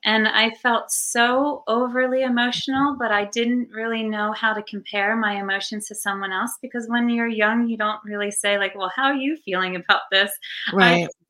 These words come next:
Speaker 1: felt like I felt very big feelings, and they were so overwhelming for me. And now I know, you know, hindsight is twenty twenty, that the big emotions and, and how sensitive I was, it was really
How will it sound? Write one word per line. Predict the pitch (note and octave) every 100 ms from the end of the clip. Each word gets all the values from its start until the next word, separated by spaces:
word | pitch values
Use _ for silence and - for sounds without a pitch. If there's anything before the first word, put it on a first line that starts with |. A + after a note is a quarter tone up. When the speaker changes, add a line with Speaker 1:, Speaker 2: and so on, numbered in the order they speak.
| -
Speaker 1:
felt | B3
like | A#3 A3+
I | A3 A3 -
felt | A#3 - - _ _ _ _
very | A3 A#3+ A#3+ A#3 -
big | A#3 A#3 A3+
feelings, | - G#3+ G#3+ G#3+
and | G#3+ G#3
they |
were | G#3 G#3
so | - B3
overwhelming | D4 C#4 G#3+ F#3 F3+ G#3+ C4+ D#4
for | - C#4+
me. | D4+ D#4+ E4+ - - - _
And | A3+ A#3
now | A3+ A#3 C4 C4 A#3
I | A3
know, | G#3+ G#3 G3+ G3+ G#3
you | G#3
know, | G3+ G3 -
hindsight | G#3 G#3 - G3
is | G3 -
twenty | - G3+ F#3+ -
twenty, | A#3+ A#3+ A3
that | G3+ G3 F#3+ - - _ - - - - - - _ _ - G3+
the | A#3+
big | - B3+ B3+
emotions | B3+ A3+ A3+ A3+ A3 A3 G#3+ G#3+
and, | G3 G3 -
and | G3+
how | G3 A3 G#3+ G#3+
sensitive | - A#3 A#3 A3+ G#3+ G3+
I | F#3+ F#3+
was, | F#3 F#3+ F#3
it | -
was | G3+ -
really | G#3 G#3+